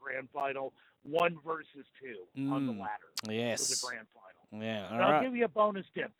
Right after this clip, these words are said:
Speaker 1: Hollywood kills
Speaker 2: Mm.
Speaker 1: G W S.
Speaker 2: Uh, let's hope that, uh, apart
Speaker 1: In
Speaker 2: from it,
Speaker 1: payback,
Speaker 2: apart
Speaker 1: in
Speaker 2: fr-
Speaker 1: payback for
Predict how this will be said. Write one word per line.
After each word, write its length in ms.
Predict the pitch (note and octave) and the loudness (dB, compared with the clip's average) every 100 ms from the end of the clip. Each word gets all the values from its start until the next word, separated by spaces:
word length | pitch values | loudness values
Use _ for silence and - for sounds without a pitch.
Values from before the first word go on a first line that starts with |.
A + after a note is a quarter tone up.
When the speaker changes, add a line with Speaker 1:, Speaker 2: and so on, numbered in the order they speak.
| _ _ - | _ _ 2
Speaker 1:
Hollywood 600 | A#3 B3+ C4 A#3+ B3 B3 - - | 4 6 4 8 8 8 2 -2
kills 340 | G#3+ A3+ A3 F3 | 4 6 4 -4
Speaker 2:
Mm. 200 | - - | -14 -10
Speaker 1:
G 180 | G#3 | -6
W 540 | G3+ G#3 F#3+ F3+ E3+ F3 | 0 0 0 -4 0 2
S. 80 | C#3+ A2+ - | 2 -4 0
Speaker 2:
Uh, 240 | A2+ A#2+ B2+ | 6 6 8
let's 240 | D#3 - | 8 8
hope 260 | D#3 D3 G#2+ | 8 8 10
that, 380 | C#3+ C#3 - - | 8 8 6 2
uh, 280 | B2+ B2 A#2 | 4 4 2
apart 240 | - E3 | 8 8
Speaker 1:
In 40 | E3 | 8
Speaker 2:
from 180 | - A3 | 6 4
it, 180 | A3+ | 4
Speaker 1:
payback, 240 | G#3+ G#3 G#3 - _ _ _ | 6 4 4 -4 _ _ _
Speaker 2:
apart 300 | A#2+ - F#3 | 0 8 8
Speaker 1:
in 40 | F3+ | 8
Speaker 2:
fr- 60 | E3 - | 2 -2
Speaker 1:
payback 460 | A#3 A#3+ F3+ G3+ G3 | -2 0 0 -2 -2
for 120 | - | -10